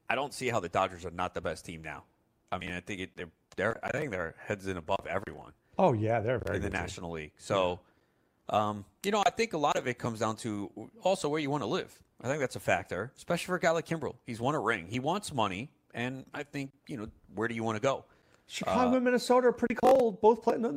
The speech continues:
Speaker 2: it's not like one is much nicer
Speaker 1: well,
Speaker 2: than
Speaker 1: not,
Speaker 2: the other.
Speaker 1: well, not now. Well, September, October, yeah. Um,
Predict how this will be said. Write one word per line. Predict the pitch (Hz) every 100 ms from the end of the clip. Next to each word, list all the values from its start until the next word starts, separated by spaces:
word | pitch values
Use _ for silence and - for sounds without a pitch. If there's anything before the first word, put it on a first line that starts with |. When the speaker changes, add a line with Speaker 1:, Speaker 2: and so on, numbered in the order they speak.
| 143
Speaker 2:
it's | - 214
not | 220
like | 202
one | 180 214
is | 196
much | 160 170 190 185
nicer | 196
Speaker 1:
well, | 156
Speaker 2:
than | 117
Speaker 1:
not, | 113
Speaker 2:
the | 214
other. | 135 147 _ 139
Speaker 1:
well, | 135
not | 113 92
now. | 107 95 80 78 101
Well, | 98
September, | 110 - 120 98
October, | 85 - 139 87 87
yeah. | 104 71 _ _ _ -
Um, | 139 156 151 156 147